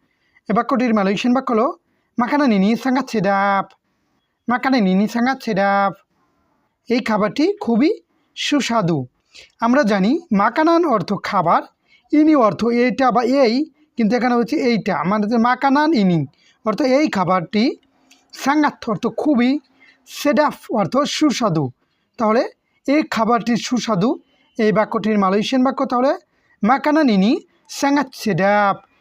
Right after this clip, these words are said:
এই খাবারটি খুবই সুস্বাদু। নিচের বাক্যটি লক্ষ্য করুন, "এই খাবারটি খুবই ঝাল।"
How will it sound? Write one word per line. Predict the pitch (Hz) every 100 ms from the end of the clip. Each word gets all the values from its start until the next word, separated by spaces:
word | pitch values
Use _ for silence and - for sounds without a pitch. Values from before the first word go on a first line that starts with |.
| _ -
এই | 262 311
খাবারটি | - 214 196 160 240
খুবই | - 220 202 320 508 - _ _ -
সুস্বাদু। | - 294 254 233 190 170 139 123 _ _ _ _ _ _ _ - - _ _ _ _ 220
নিচের | 233 226
বাক্যটি | 202 202 170
লক্ষ্য | 180 185 190
করুন, | 208 214 349 - _ _ _ _ _ 320
"এই | 285 311
খাবারটি | 220 240 254 254
খুবই | 254 262 247 214
ঝাল।" | 170 170 226 220 202